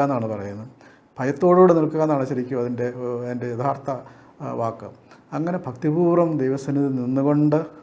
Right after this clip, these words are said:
ദൈവികമായ ആ വചനം ശ്രവിക്കുമ്പോൾ നമുക്ക് ദൈവത്തിന് ധാരാളമായ അനുഗ്രഹങ്ങൾ ലഭിക്കുന്നു. അതുകൊണ്ട് ഇന്നത്തെ വചനം ഈ, ഏ, മുന്തിരിച്ചെടിയും ശാഖകളും അത്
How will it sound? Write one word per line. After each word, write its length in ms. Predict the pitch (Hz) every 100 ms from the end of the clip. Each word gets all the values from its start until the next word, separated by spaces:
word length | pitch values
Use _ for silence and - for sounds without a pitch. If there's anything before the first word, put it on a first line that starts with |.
| 131
ദൈവികമായ 640 | 120 131 135 143 139 139 139 147 - - - -
ആ 80 | 123 120
വചനം 280 | 117 131 143 143
ശ്രവിക്കുമ്പോൾ 680 | 131 131 135 160 156 165 185 185 - - - _ 123
നമുക്ക് 340 | 117 117 120 120 117 -
ദൈവത്തിന് 340 | 113 113 123 117
ധാരാളമായ 520 | 120 135 139 135 131 117
അനുഗ്രഹങ്ങൾ 460 | 123 143 156 151 139
ലഭിക്കുന്നു. 460 | 120 127 120 127 110 - - - - - -
അതുകൊണ്ട് 220 | 165 170
ഇന്നത്തെ 260 | 175 185 196 156
വചനം 340 | 131 147 151 107 - - - 143
ഈ, 40 | 143 143 151 147 - - -
ഏ, 20 | 131 123 120 123 127 - - - - _ _ _ _ _ _ _ _
മുന്തിരിച്ചെടിയും 600 | 151 160 170 175 165 165 165 -
ശാഖകളും 600 | 131 139 170 160 151 120 -
അത് 100 | 160